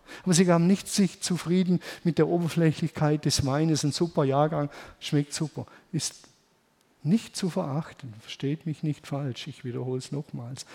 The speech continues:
Aber es gibt mehr und es gibt tiefere Freude. Entscheidende Frage ist natürlich, wie kann ich Ehrfurcht und tiefere Freude machen? Wie kann ich das machen? Und da muss ich sagen,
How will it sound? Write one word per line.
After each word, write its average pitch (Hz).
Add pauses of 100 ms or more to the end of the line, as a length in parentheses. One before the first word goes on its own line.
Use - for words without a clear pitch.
(240)
Aber 127
es -
gibt -
mehr 135 (280)
und 131
es -
gibt -
tiefere 131
Freude. 120 (2000)
Entscheidende 185
Frage 170
ist 165
natürlich, 151
wie 156
kann 147
ich 139
Ehrfurcht 143 (380)
und 135
tiefere 135
Freude 123
machen? 113 (480)
Wie 185
kann 160
ich 139
das -
machen? 123
Und -
da 147
muss 135
ich 135
sagen, 123